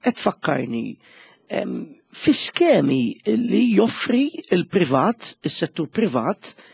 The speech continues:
anka fejn jidħol ix-xogħol lill-impjegati tiegħu. Jiġifieri llum il-ġurnata, em, għandek impjegati fis-settur privat, ma nafx, jiġifieri f'moħħi jiġi s-settur tal-gaming, pereżempju, illi dan apparti mill-pakkett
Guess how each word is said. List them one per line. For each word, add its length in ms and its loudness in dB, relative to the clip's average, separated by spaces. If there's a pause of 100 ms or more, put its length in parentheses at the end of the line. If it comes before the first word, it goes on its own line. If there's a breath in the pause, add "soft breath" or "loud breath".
(140 soft breath)
anka 320 -2
fejn 260 2
jidħol 320 0
ix-xogħol 400 4
lill-impjegati 680 4
tiegħu. 360 4 (840 soft breath)
Jiġifieri 280 6
llum 200 8
il-ġurnata, 680 2 (580 loud breath)
em, 320 0
għandek 840 0 (360 soft breath)
impjegati 800 4 (120)
fis-settur 560 0
privat, 680 0 (200)
ma 140 2
nafx, 280 2
jiġifieri 240 0
f'moħħi 440 -2
jiġi 240 2 (120)
s-settur 380 -2
tal-gaming, 580 2
pereżempju, 640 2 (600 loud breath)
illi 220 6
dan 240 4
apparti 520 2
mill-pakkett 1000 0